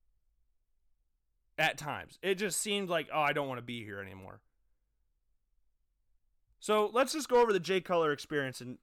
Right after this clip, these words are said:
Chicago. And I'm not saying just Jay Cutler's entire existence in the Chicago Bears. That's not what I'm dissing on here.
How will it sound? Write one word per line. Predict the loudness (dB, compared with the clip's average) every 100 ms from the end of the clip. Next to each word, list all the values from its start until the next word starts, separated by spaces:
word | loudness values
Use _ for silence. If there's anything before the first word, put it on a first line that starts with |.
| _
Chicago. | -14 -8 -4 -4 -6 -16 _ -20 _ _ _ _ 2
And | 4
I'm |
not | 6 6
saying | 6 4 4
just | 0
Jay | -2 0
Cutler's | 2 2
entire | -2 0 4 4 2 -2
existence | -4 -4 -4 -6 -6
in | -6
the | -4
Chicago | -2 -2 -2
Bears. | -8 0
That's | 2 2 2
not | 2 2 2
what | 0
I'm | 0 -6 -16 -2
dissing | -2 -2 -6 -6
on | -10
here. | -14 -18